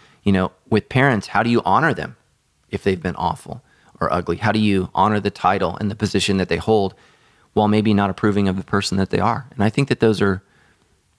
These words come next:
those things can, can be done. And so, um, again, to love your enemy is to wish them well. Um,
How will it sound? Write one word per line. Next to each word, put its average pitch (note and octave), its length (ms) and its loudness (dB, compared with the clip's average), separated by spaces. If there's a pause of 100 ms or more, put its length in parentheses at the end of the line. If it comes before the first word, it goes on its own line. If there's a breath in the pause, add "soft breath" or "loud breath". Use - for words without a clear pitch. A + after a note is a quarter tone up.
(320)
those A2 220 2
things G#2 280 0
can, - 160 -4
can F#2+ 220 -2
be F#2 100 -2
done. F#2 340 0 (140)
And G#2 160 -6
so, F#2+ 280 -2 (440 soft breath)
um, E2+ 280 -6 (120)
again, G#2+ 320 2
to A#2 120 2
love A2+ 300 2
your D3 120 2
enemy G2+ 360 0
is G2 140 -2
to - 160 0
wish G2 380 0
them F#2 300 -4
well. D#2+ 400 -4 (500 soft breath)
Um, - 380 -10